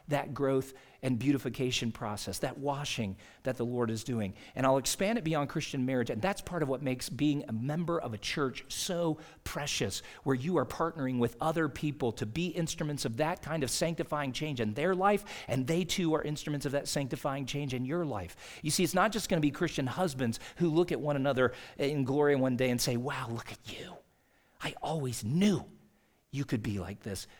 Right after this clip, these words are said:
We're all gonna have that joy. And, and I, I know we will know one another. Like, I don't think it's gonna be like, "Kristen, uh, my wife, Kristen?" Like, you know, so, but at the same time, it'll be like, "Wow, wow,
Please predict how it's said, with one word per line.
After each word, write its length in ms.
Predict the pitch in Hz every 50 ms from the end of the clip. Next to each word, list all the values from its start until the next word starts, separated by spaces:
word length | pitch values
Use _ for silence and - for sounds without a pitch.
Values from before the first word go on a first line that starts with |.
| - - _
We're 200 | 165 226 285 269
all 180 | 269 269 277
gonna 160 | - - 139 120
have 180 | 117 113 98
that 160 | 98 98 92
joy. 300 | - - - 92 76 - - - _ _ _ _ _ _ _ _ _ _ _ _ _ _ _ _ _ _ _ _ _ _ -
And, 160 | 143 147 135 - -
and 240 | 160 170 175 170 170 - - -
I, 160 | 165 170 - - - - - _ _ -
I 120 | 175 180
know 220 | 190 196 220 247 262
we 140 | 247 226 208
will 160 | 196 175 160
know 260 | 151 151 156 170 190
one 200 | 196 196 196 202
another. 400 | 196 190 190 190 208 214 214 208 - - - - -
Like, 140 | - 165 170
I 120 | - 175 185
don't 180 | 214 196 156
think 160 | - 185 165 156
it's 140 | 143 -
gonna 220 | - 165 147 143 123
be 180 | 120 135 131
like, 300 | 123 110 107 104 - - - - - _ _ _ _ _ _ _ _ _ _ _ _ _ _ _ -
"Kristen, 560 | - - 175 226 - - 262 226 185 113 - - - - - _ -
uh, 60 | - - - - - - _ _ _ _ _
my 180 | - 127 151 147
wife, 320 | 127 123 156 220 247 -
Kristen?" 480 | - 165 190 - - 285 285 311 294 -
Like, 220 | 135 135 127 - - -
you 80 | 151
know, 100 | 135 123
so, 200 | 117 - - 156 139 - - -
but 180 | 147 175 170 -
at 140 | 170 - -
the 80 | 151
same 220 | - - 202 202 208
time, 120 | 196 175
it'll 120 | 160 139 123
be 100 | 143 127
like, 220 | 120 113 107 -
"Wow, 340 | 107 98 90 98 90 76 - - _ _ _ _ _ _ _ _ _ _ _ _ _ _ _ _ _ _ _ _ _ _ _ _ _ _ _ -
wow, 380 | - 104 113 98 90 76 64